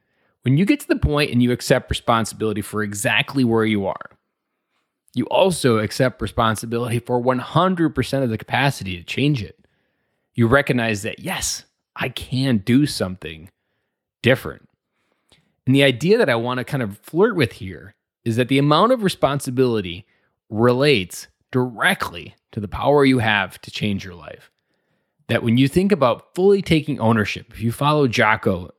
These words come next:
his philosophy of extreme ownership, ownership and responsibility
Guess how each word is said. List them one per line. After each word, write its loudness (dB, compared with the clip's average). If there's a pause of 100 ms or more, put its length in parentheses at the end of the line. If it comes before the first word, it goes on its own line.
(100)
his -2
philosophy 0
of 0
extreme -4
ownership, 0 (640)
ownership 2
and 0
responsibility -2